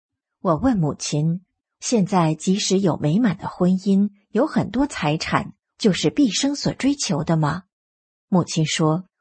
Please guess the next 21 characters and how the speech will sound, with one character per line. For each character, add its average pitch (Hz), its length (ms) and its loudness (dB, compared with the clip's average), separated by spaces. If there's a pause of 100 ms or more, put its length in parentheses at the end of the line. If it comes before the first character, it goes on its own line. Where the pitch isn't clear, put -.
(100)
不 143 180 0
是， 165 480 0 (460)
修 311 240 2
炼 294 240 4
圆 160 200 2
满 233 300 0
才 - 240 -6
是。 160 460 0 (1500)
想 160 240 0
到 165 140 4
师 233 260 2
父 143 260 2
为 165 180 4
弟 269 220 0
子 - 180 -6
们 139 220 -2
承 160 320 -2
受 233 220 0
着 131 160 -2
巨 233 280 0
难， 165 380 0